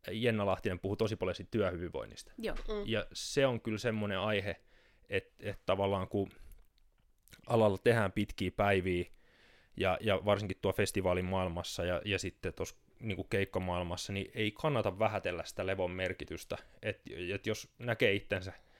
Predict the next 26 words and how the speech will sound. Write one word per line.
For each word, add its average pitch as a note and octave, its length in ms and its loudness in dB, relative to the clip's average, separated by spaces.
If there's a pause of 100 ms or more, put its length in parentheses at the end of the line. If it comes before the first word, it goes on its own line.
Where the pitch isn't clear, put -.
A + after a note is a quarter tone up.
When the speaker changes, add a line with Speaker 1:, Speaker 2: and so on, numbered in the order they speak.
(580)
Speaker 1:
sellaisena F#2 480 0
niinku F2+ 220 -6
supersankarina, F2+ 920 0
joka F2 180 -2
jaksaa F2+ 440 0
ja D#2 80 -6
tehdä F#2 260 -2
mitä E2+ 340 -8
vaan, F2 240 -4
niin, F2 160 -8
niin F2 300 -10
se G#2 200 -2
on, G2 200 -2
se - 80 -4
on G#2 120 -2 (100)
tosi A#2+ 260 2
vaarallinen F#2 460 2
tie. F#2 260 0 (960)
Semmonen G#2+ 460 4
ei F#2+ 60 2
ole F#2 100 -2 (120)
kenenkään F#2 600 2
etu, F#2 360 -4
että - 440 -8
et, F2 200 -8 (100)
et F#2+ 200 -6